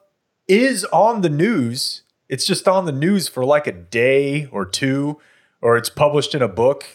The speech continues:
that a few people buy, but it's not because it's expensive or not at Barnes and Noble. It's just nobody gives a fuck.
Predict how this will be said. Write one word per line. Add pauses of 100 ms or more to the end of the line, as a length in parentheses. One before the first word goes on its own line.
(140)
that
a
few
people
buy,
but
it's
not
because
it's
expensive
or
not
at
Barnes
and
Noble.
It's
just (360)
nobody
gives
a
fuck.